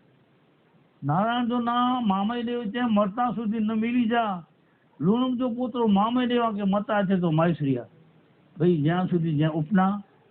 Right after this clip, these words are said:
सुधोधी थी, दान कर थिया, त्यां सुधी ऐं उप-, उपने करे ने जॾहिं पंहिंजी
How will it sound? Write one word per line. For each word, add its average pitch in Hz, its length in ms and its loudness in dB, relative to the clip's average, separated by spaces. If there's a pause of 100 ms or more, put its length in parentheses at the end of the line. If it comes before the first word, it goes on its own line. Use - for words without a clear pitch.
(100)
सुधोधी 175 480 4
थी, 175 380 0 (720)
दान 175 260 -2
कर 175 180 0
थिया, 160 420 -2
त्यां 185 200 0
सुधी 175 280 2
ऐं 170 140 0
उप-, 170 240 -4
उपने 185 300 0
करे 185 220 2
ने 170 140 0
जॾहिं 160 380 -2
पंहिंजी 170 380 0